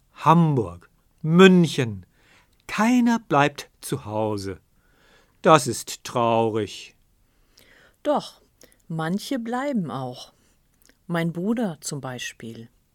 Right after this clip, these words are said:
Speaker 2: Er führt jetzt den Bauernhof unserer Großeltern.
Speaker 1: Ein Bauernhof? Jeden Tag um fünf Uhr die Kühe melken?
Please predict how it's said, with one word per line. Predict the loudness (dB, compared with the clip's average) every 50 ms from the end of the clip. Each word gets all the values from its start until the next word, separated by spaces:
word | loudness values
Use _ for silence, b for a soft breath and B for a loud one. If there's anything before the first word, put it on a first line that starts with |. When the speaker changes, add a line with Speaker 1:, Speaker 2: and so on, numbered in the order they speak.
| _ _ _ _ _ _ _ _ _ _ _ _ _ -6
Speaker 2:
Er | -6 -6
führt | -6 -4 -2 -2 -2 -2 -2 -6
jetzt | -6 -6 -6 -10 -8 -6
den | -6 -6 -6
Bauernhof | -8 -8 -8 -8 -6 -6 -6 -4 -4 -6 -6 -8 -12 -16 -12
unserer | -10 -8 -8 -8 -8 -8 -10
Großeltern. | -8 -8 -10 -10 -10 -12 -14 -14 -12 -12 -12 -12 -12 -12 -12 -12 -12 -14 -16 _ _ _ _ _ _ _ _ _ _ _ _ _ _ _ _ _ _ _ _ _ _ _ _ _ _ -8
Speaker 1:
Ein | -6 -4 -4 -4 -6 -10 _ _
Bauernhof? | 4 4 6 6 8 6 6 6 4 4 2 2 2 0 -6 -12 -16 -20 -20 _ _ _ _ _ _ _ _ _ _ _ _ _ _ _ _ _ _ _ _ _ _
Jeden | -12 -8 -4 2 4 4 6 6 4 4 2 0 0 0
Tag | 0 2 4 4 4 2 0 -4 b b b b
um | -14 -14 -14
fünf | -14 -6 0 4 4 4 4 2 -2 -4 -2
Uhr | 2 6 6 6 6 4 0 B B B B B
die | -16 -14 -10 -8
Kühe | -6 -2 0 4 8 8 8
melken? | 8 8 4 4 2 2 0 -4 -4